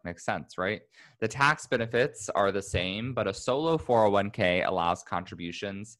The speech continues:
up to fifty-eight thousand dollars per year in two thousand twenty-one. If you have employees, you may not be eligible for a solo four oh one K. sep I R A. sep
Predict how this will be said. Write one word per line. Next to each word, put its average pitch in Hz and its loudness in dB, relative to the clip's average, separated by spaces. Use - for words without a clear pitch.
up 95 0
to 101 -4
fifty-eight - -6
thousand 85 -2
dollars 80 -4
per 92 -6
year 120 -4
in 90 -6
two 90 -6
thousand 78 -6
twenty-one. 82 -8
If 107 -2
you 120 0
have 127 2
employees, 127 0
you 104 0
may 95 -2
not 95 0
be 90 -6
eligible 87 -2
for 85 -4
a 82 -4
solo 80 -6
four 80 -6
oh 80 -6
one 80 -12
K. - -10
sep 147 0
I 107 6
R 101 4
A. 60 -2
sep - 4